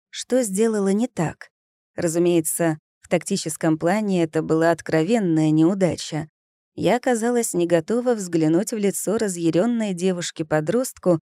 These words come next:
и объяснить, почему ей необходимо сделать нечто болезненное, чтобы получить какие-то плюсы в туманно обрисованном будущем. Но, с другой стороны, не нужно было забывать,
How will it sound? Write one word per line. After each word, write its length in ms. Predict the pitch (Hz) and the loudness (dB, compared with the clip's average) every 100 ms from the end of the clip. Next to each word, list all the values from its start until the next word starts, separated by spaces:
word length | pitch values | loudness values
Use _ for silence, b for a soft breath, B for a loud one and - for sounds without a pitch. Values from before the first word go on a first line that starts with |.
| _ _ | _ _
и 140 | - 196 | -4 -2
объяснить, 720 | 190 202 196 214 247 254 - _ _ - | 0 -2 -4 -2 -2 -2 -8 _ _ -8
почему 480 | 165 - 180 190 262 | -6 -2 0 2 0
ей 300 | 196 226 233 | -2 -2 0
необходимо 680 | 196 175 - 170 175 180 165 | 0 -2 -2 -2 -2 -2 -2
сделать 520 | 165 202 202 175 160 | -4 -4 0 -2 -2
нечто 420 | 180 190 - 160 | -4 -4 -4 -4
болезненное, 960 | 165 175 220 190 180 170 175 170 165 156 _ _ - | -2 0 0 0 0 0 2 2 0 -2 _ _ -16
чтобы 340 | - 170 165 | -6 -2 0
получить 460 | 165 165 156 190 - | 2 0 0 -6 -4
какие-то 500 | 160 - 170 160 156 | -6 -4 -4 -2 -4
плюсы 480 | 180 214 - 175 156 _ _ | -2 -2 -2 -2 -4 _ _
в 140 | - | -8
туманно 500 | 180 175 175 170 160 | -2 0 0 0 0
обрисованном 720 | 156 160 - 165 156 156 180 | 0 -2 0 0 2 2 0
будущем. 720 | 190 180 151 156 - 151 160 - _ _ _ _ | 0 0 -2 -4 -6 -6 -6 -8 _ _ _ _
Но, 320 | 147 175 220 254 | -2 2 2 0
с 60 | |
другой 360 | 214 208 196 240 | -2 0 2 2
стороны, 560 | - 196 190 196 247 | 2 0 2 2 0
не 160 | 247 196 | 0 0
нужно 380 | 202 208 196 190 | 0 0 -2 0
было 240 | 190 190 | 2 0
забывать, 600 | 180 170 180 196 220 - | 0 0 0 0 -2 -6